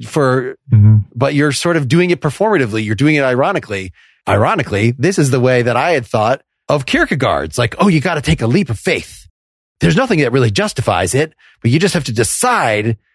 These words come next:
Speaker 1: to be a Christian now." Or maybe you could decide, as in, you know, the parts of Either Or, you're gonna take on the aesthetic point of view, or you're gonna take on the ethical point of view. But I think here Kierkegaard is saying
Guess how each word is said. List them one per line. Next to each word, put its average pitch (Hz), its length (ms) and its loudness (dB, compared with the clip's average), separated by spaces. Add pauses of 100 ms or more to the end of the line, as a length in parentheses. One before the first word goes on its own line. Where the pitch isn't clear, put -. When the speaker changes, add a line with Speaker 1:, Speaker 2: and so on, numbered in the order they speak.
(200)
Speaker 1:
to 123 60 0
be 147 160 4
a 147 40 0
Christian 156 380 0
now." 85 360 0
Or - 180 0
maybe 143 220 0
you 156 140 2
could 226 260 -2
decide, 110 640 -2 (240)
as 113 240 0
in, 107 440 0
you 110 100 -4
know, 92 120 -2
the 98 120 -2
parts 110 280 -2
of 92 120 0
Either 107 340 0
Or, 95 360 0 (220)
you're 101 120 -8
gonna 110 180 0
take 139 180 -2
on 120 120 0
the 120 100 0
aesthetic 185 360 -2
point 120 220 0
of 98 60 -2
view, 101 160 -2
or 101 80 0
you're 110 140 -2
gonna 113 100 -2
take 123 180 -4
on 131 100 0
the 160 120 0
ethical 196 300 -2
point 104 260 -2
of 92 80 -8
view. 90 300 -8 (580)
But 110 200 2
I 120 100 0
think 123 260 -2
here 196 240 0
Kierkegaard 123 460 0
is 104 80 -6
saying 113 360 0